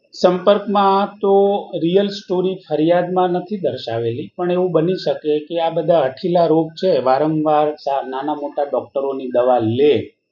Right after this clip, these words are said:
અને સારું ન થાય. પછી આપ સમજો છો કે આપણે માર્કેટમાં, રોડ રસ્તા ઉપર તંબુ તાણીને ઘણા દેશી દવાવાળા બેઠા હોય છે. ઘણા લોકો ઘરે ઘરે પોતાનું બોક્સ લઈને દવા માટે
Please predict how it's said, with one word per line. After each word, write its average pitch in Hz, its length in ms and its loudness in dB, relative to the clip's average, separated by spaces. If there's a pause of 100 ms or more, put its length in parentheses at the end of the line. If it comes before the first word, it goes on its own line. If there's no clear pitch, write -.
(680)
અને 160 240 0
સારું 147 480 0
ન 156 200 2
થાય. 101 480 -4 (260)
પછી 135 220 -4
આપ 143 280 0
સમજો 156 340 0
છો 156 200 0
કે 143 80 -2
આપણે 135 300 -4
માર્કેટમાં, 131 680 -4
રોડ 120 220 -4
રસ્તા 127 340 -4
ઉપર 123 460 -4 (420)
તંબુ 127 300 -2
તાણીને 123 460 -2
ઘણા 123 260 -4
દેશી 117 360 -6
દવાવાળા 117 480 2
બેઠા 110 340 -6
હોય 104 160 -6
છે. 101 280 -20 (500)
ઘણા 139 240 0
લોકો 143 320 0
ઘરે 135 300 -2
ઘરે 139 300 -2
પોતાનું 131 520 -8
બોક્સ 123 380 -4
લઈને 123 280 -4
દવા 117 280 -2
માટે 113 440 -6